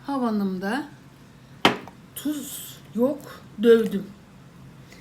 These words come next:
Suyumu, e, bir kilo limonumun suyunu siz-, süzdükten sonra rendelemiş olan, rendelemiş olduğum limonların üstüne döküyorum.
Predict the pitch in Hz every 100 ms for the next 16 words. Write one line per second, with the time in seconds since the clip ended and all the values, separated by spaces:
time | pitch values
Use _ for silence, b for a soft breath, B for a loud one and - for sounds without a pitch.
0 | B B B B - 359 320 226 214 226
1 | - - 214 214 214 214 208 202 202 302
2 | 277 247 233 220 214 226 247 233 214 214
3 | 202 - - - - - - - - -
4 | - - - - - - - - 285 269
5 | 233 - 247 214 - - - 214 208 233
6 | 220 220 - 262 240 202 202 190 190 233
7 | 302 B B B B B B 214 233 247
8 | 240 240 233 226 226 - - - 214 202
9 | 190 196 - 196 214 208 220 226 226 220
10 | 202 196 190 190 202 240 240 254 214 196
11 | 190 190 202 254 - - 202 208 233 302
12 | 339 - - - - - - - - -
13 | 226 196 - 180 185